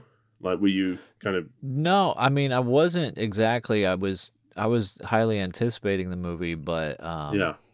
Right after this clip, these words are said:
Speaker 2: yeah, I just, I just hadn't, you know, it was kinda more in the back of my mind, like, "I can't wait till this comes out." And then before I
Speaker 1: Mm.
Speaker 2: knew it, it was like, "Oh,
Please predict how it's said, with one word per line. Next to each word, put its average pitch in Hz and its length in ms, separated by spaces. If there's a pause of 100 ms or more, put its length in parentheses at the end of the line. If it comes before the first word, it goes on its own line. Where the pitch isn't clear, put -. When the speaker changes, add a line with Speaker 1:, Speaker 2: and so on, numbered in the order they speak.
(680)
Speaker 2:
yeah, 101 200
I 87 120
just, 92 340
I 87 180
just 85 220
hadn't, 85 460 (800)
you 95 160
know, 78 400 (1700)
it 107 80
was 104 100
kinda 110 200
more 101 200
in 92 80
the 87 80
back 87 260
of 85 40
my 82 120
mind, 73 280
like, 65 220
"I 55 140
can't 80 260
wait 78 160
till 78 120
this 71 140
comes 76 260
out." 87 400
And 80 160
then 78 120
before 80 340
I 76 60
Speaker 1:
Mm. - 20
Speaker 2:
knew 78 160
it, 73 100
it 76 60
was 73 140
like, 73 180
"Oh, 85 320